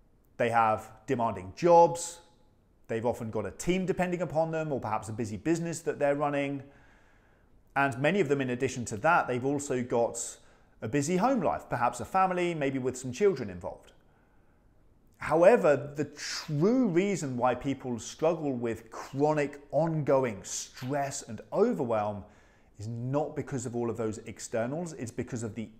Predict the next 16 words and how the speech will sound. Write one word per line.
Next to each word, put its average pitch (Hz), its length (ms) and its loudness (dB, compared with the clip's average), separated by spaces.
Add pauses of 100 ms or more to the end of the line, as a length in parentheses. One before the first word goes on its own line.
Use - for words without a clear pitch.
(160)
internals. 113 1040 -6 (600)
Because 143 360 2
an 156 120 -6
entire 175 460 2
day 139 320 2
spent 107 500 -2 (100)
in 101 380 -4 (380)
low 101 200 -4
self-worth, 127 640 6
not 113 240 -6
feeling 147 260 -4
good 185 160 2
enough, 120 320 -4
perfectionism, 127 720 -4 (120)
overthinking, 123 600 -4
overanalyzing, 117 840 -4